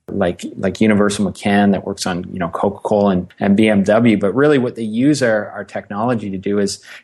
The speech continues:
you know, understand who cares about their brand or who cares about their T V show or their artist, uh, and use that to understand what the passions of, of those people are,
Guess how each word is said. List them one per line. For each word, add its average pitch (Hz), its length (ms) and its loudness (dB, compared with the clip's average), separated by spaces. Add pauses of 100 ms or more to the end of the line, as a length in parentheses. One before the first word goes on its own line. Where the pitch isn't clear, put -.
you 110 60 2
know, - 80 0
understand 120 640 0
who - 160 -8
cares 120 400 0
about 113 280 0
their 110 100 -4
brand 107 500 -4
or 92 60 -4
who 104 160 -6
cares 113 320 -2
about 104 240 -2
their 104 100 -6
T 107 220 -2
V 101 160 0
show 101 320 2
or 98 180 2
their 92 180 0
artist, 107 640 0
uh, 98 300 0
and 110 260 2
use 156 320 6
that 117 360 0
to 101 100 -10
understand 117 800 -2
what 120 220 2
the 113 80 -4
passions 110 600 -4
of, 101 280 -2 (100)
of 101 160 -2
those 95 240 0
people 156 400 2
are, 95 300 2